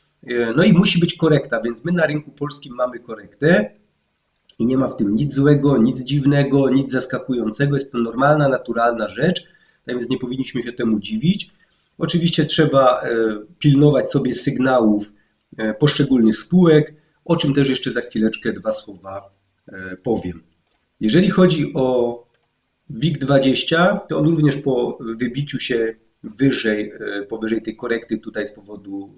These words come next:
tych ceł, e, amerykańskich na, na świat, no tutaj się to mocno wybiło. wig, e, wig dwadzieścia już nie wybił się tak mocno w górę jak M wig. Jak wam cofnę ten jeden slajd, no to zobaczcie, tu był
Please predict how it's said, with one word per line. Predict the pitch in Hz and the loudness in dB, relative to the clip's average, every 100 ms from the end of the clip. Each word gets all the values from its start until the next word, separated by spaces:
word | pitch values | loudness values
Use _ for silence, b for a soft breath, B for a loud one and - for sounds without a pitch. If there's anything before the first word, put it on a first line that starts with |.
| - | -10
tych | 107 | -10
ceł, | - 123 110 | -6 -4 -4
e, | - 110 107 123 | -4 -6 -6 -6
amerykańskich | 110 107 120 110 - 107 | -4 -4 -4 -4 -6 -8
na, | 107 98 - b b _ | -6 -6 -10 b b _
na | 117 107 | -4 -4
świat, | - 139 165 160 B B B - | 0 2 2 0 B B B -10
no | 123 | -8
tutaj | 147 139 | -2 -2
się | - 135 | -2 -2
to | 127 | -2
mocno | 131 - 117 | -2 0 0
wybiło. | 113 135 170 143 | 0 2 2 2
wig, | 147 - | 0 -2
e, | 139 127 123 | -2 -2 -4
wig | 139 143 | -6 -2
dwadzieścia | 135 135 147 - | 2 2 2 2
już | 139 139 | 2 4
nie | 139 | 4
wybił | 143 156 135 | 4 0 0
się | - | -2
tak | - 143 - | -4 -4 -2
mocno | 135 135 139 117 | -2 -2 -2 -4
w | - | -6
górę | 139 139 120 | -4 0 0
jak | 117 - - | -2 -4 -6
M | 110 104 | -4 -2
wig. | 147 156 | -2 -2
Jak | 127 113 | -4 -6
wam | 117 | -8
cofnę | - 143 127 113 | -6 -6 -6 -10
ten | 113 | -12
jeden | 117 113 | -12 -12
slajd, | - 120 120 | -4 -4 -4
no | 117 | -12
to | 113 | -14
zobaczcie, | 110 113 110 - 104 | -10 -4 -4 -4 -10
tu | - | -10
był | 135 123 117 | -4 -2 -2